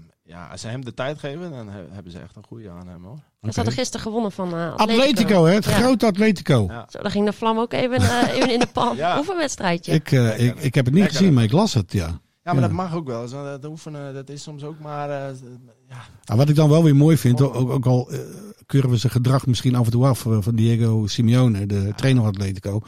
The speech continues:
Speaker 3: Hij wil zelfs zo'n omduid-, onbeduidende
Speaker 1: Ja.
Speaker 3: oefenwedstrijdjes wil hij
Speaker 1: Ja.
Speaker 3: winnen. Is
Speaker 1: Ja.
Speaker 3: voor hem gewoon een Europa Cup finale, lijkt het
Speaker 2: Ja.
Speaker 3: wel.
Speaker 1: Ja, maar natuurlijk. En dan heeft die man heeft passie en betrokkenheid.
Speaker 3: Ja.
Speaker 1: En natuurlijk schiet hij daar eens in door,
Speaker 3: Kunnen we
Speaker 1: maar
Speaker 3: wel wat van leren.
Speaker 1: Ja, ik heb liever dat dan een
Speaker 3: Ja.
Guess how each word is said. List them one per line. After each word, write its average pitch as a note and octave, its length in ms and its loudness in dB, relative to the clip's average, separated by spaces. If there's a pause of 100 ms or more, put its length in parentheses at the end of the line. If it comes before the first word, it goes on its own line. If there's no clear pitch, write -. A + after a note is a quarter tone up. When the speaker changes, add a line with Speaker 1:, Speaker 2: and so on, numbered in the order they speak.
(360)
Speaker 3:
Hij A#2+ 180 0
wil A#2+ 160 4
zelfs B2 400 2
zo'n B2+ 220 2
omduid-, C3+ 640 4
onbeduidende D#3+ 760 4
Speaker 1:
Ja. - 160 -4
Speaker 3:
oefenwedstrijdjes A#2 640 2
wil G#2+ 160 2
hij G#2+ 80 2
Speaker 1:
Ja. G#2+ 80 2
Speaker 3:
winnen. A2 240 2
Is F2 60 -12 (160)
Speaker 1:
Ja. - 100 -12
Speaker 3:
voor D3+ 100 4
hem F3+ 140 4
gewoon F3 160 4
een F3 80 6
Europa E3+ 320 6
Cup - 140 0
finale, G#2+ 420 0
lijkt F#2 200 -6
het - 80 -12
Speaker 2:
Ja. E2+ 100 -4
Speaker 3:
wel. E2+ 200 -10
Speaker 1:
Ja, G2 100 -10
maar A#2 80 -4
natuurlijk. A2 380 -10
En G2+ 120 -14
dan G2+ 160 -14
heeft G#2 140 -16
die G2+ 240 -14
man G#2+ 240 -12
heeft G2+ 220 -14
passie G2 380 -14
en F2+ 100 -16
betrokkenheid. G2 560 -4
Speaker 3:
Ja. G#2+ 60 -14
Speaker 1:
En A2+ 80 -10
natuurlijk A#2+ 380 -12
schiet B2+ 260 -14
hij A#2 80 -14
daar G#2+ 220 -10
eens G2+ 100 -12
in G2+ 160 -14
door, G2+ 140 -10
Speaker 3:
Kunnen F#3+ 200 4
we F#3+ 60 4
Speaker 1:
maar G3 80 6
Speaker 3:
wel B3+ 100 4
wat C#4+ 140 2
van B3 140 4
leren. B2+ 320 4
Speaker 1:
Ja, D#3 140 -4
ik A2 140 -8
heb G#2+ 140 -6
liever A2+ 240 -2
dat A2+ 220 -2
dan D3 140 -4
een D3 100 -2
Speaker 3:
Ja. E3 120 4